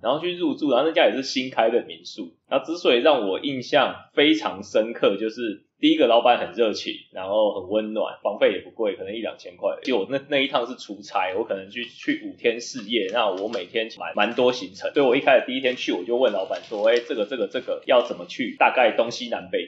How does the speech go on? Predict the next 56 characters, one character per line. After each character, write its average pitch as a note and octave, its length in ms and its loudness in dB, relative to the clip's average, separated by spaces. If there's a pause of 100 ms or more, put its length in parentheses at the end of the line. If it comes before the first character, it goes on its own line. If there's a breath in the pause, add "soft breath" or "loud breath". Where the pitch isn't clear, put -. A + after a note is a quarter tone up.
比 B2 60 -2
如 G#2 60 -4
说， A#2+ 140 4
假 G2 120 -2
设 A#2+ 100 0
是 C3+ 100 -6
首 G#2+ 260 -2
尔 A2+ 100 0
的 G#2+ 80 -10
南 F#2+ 240 -16
边， G#2+ 200 -4
我 G2 120 -12
就 A2+ 80 -6
可 A2 80 -8
以 G2 40 -8
大 G#2+ 140 -4
概 G#2 140 -6
排 - 180 -10 (140)
一 A2+ 40 -20
天 F#2 360 -10
再 G2+ 140 2 (100)
跑 D#2+ 240 -8
那 G2 100 -6
边。 E2 280 -8
第 C#3 100 2
一 - 20 2
天 C#3+ 180 0
去 C3 300 -2
也 F#2 80 -2
人 G#2 180 -4
生 A#2+ 200 0
地 B2 120 -6
不 A#2 140 -6
熟， E2+ 380 -8
那 C#3 80 -2
时 C#3 80 -2
候 C3 100 6
我 A#2 140 4
有 B2 60 4
请 G#2+ 220 -6
一 A2+ 60 -4
个 B2 220 2
翻 A#2 260 2
译， A#2 220 -8
请 G#2+ 120 -8
一 A#2 200 -6
个 A#2+ 420 4
东 C3+ 300 0
北 G2+ 80 0
人， E2+ 520 -8
一 C#3+ 80 -2
个 D3+ 220 2
大 C#3 260 4
陆 C#3 260 0
人 F#2 580 -6
在 A#2+ 480 2